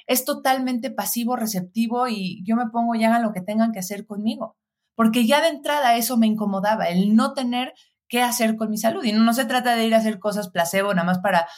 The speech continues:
para ver qué, qué haces y mantenerte ocupada, sino realmente cuál es mi papel en todo este proceso. ¿Cómo me enfermé? ¿Qué de lo que hice me llevó a enfermarme?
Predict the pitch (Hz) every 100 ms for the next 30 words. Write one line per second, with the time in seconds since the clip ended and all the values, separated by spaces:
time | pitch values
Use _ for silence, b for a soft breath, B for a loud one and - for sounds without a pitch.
0 | B _ 175 190 208 220 226 226 220 B
1 | _ _ - 226 220 220 208 196 185 190
2 | 202 190 220 185 214 226 185 185 180 180
3 | 185 226 302 302 277 240 226 - _ -
4 | 233 247 233 226 247 - 214 208 175 170
5 | 196 226 381 _ _ _ 185 185 202 202
6 | 190 190 180 160 156 147 170 247 254 294
7 | - 202 180 180 170 175 - - _ _
8 | - 254 277 285 226 220 214 220 220 180
9 | 175 180 208 220 190 185 196 220